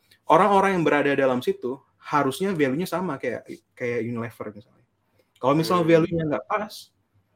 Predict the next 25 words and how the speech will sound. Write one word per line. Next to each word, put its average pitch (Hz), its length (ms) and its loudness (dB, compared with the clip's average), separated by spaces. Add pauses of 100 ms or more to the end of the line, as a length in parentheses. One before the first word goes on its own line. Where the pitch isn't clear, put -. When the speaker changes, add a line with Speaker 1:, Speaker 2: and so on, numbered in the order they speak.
(140)
Speaker 1:
susah 185 380 0
kerjanya 113 420 -6
gitu. - 260 -20 (680)
Itu 123 80 -2
yang 143 160 0
pertama. 110 460 -6 (580)
Dan 151 320 4
misalnya, 143 480 0
uh, 123 320 -2
ada, 139 480 0 (160)
biasa 120 300 -6
kan 151 340 -4 (140)
perusahaan 123 340 -6
itu 123 160 -4
kan 151 160 -6
ada 117 240 -4
visi 127 400 -6
gitu 107 220 -6
ya. 104 160 -10 (340)
Visinya 131 480 -4
membantu 113 800 -2
apalah, 117 480 -2
membantu 107 480 -10
visinya 127 380 -8
yang, 113 260 -4